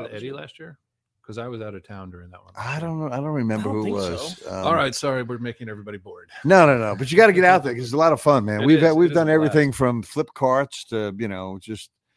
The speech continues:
Speaker 1: Allegedly.
Speaker 3: Allegedly, yeah, it
Speaker 1: Yeah,
Speaker 3: really didn't
Speaker 1: allegedly.
Speaker 3: happen. We
Speaker 1: Yeah.
Speaker 3: just heard it. Yeah,
Speaker 1: <laughs>
Speaker 3: we just heard it. No, that wasn't, that was, and we're not out there. We're at Palisades this year.
Speaker 1: Yeah.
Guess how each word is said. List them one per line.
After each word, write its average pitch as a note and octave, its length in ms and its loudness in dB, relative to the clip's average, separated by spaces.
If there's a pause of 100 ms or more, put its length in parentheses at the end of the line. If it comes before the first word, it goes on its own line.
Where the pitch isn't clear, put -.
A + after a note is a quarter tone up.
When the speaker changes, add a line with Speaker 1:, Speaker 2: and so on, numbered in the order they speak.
Speaker 1:
Allegedly. D3+ 580 -12 (100)
Speaker 3:
Allegedly, A#2 560 0
yeah, G#2 60 -6
it G2 60 -6
Speaker 1:
Yeah, G2+ 60 -6
Speaker 3:
really B2+ 200 -2
didn't A2 140 -4
Speaker 1:
allegedly. G2+ 160 -8
Speaker 3:
happen. F#2+ 240 -12
We A2+ 100 -8
Speaker 1:
Yeah. G#2+ 60 -8
Speaker 3:
just G#2+ 140 -8
heard G2 240 -10
it. D#2+ 120 -18 (600)
Yeah, F#2+ 280 -10
Speaker 1:
<laughs> F#2 80 -18
Speaker 3:
we A#2 120 -4
just A2 200 -6
heard G2+ 220 -6
it. F2 140 -16
No, G2+ 160 -10
that G#2 160 -8
wasn't, G#2 280 -10
that G#2+ 100 -8
was, G2+ 180 -12
and C3+ 140 -4
we're D3+ 80 0
not D#3+ 180 2
out D#3 160 0
there. F#2+ 120 -2
We're G#2 100 0
at G2 100 -4
Palisades A#2+ 560 -4
this - 200 -14
year. C#2+ 180 -20 (640)
Speaker 1:
Yeah. C#3+ 80 -20